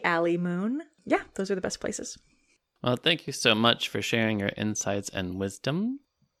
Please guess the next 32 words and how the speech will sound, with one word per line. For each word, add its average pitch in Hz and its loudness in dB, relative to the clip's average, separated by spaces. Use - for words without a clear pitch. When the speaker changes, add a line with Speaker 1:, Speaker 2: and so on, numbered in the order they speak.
Speaker 2:
And 117 2
thank 127 2
you, 127 4
listeners, 139 2
for 113 2
listening 196 0
to 113 0
the - -2
show. 101 0
We 131 -6
hope 123 -2
you 123 -2
realize 120 4
that 110 2
if 113 -6
you 120 0
want 127 0
to 131 -8
get 113 0
it, - -6
that 120 4
involves 110 2
vulnerability. 98 0
It 110 -2
involves 104 0
practice, - -4
practicing 104 -4
curiosity, 110 0
compassion, 107 -2
empathy, 107 -4
and 101 -2
forgiveness, 110 -2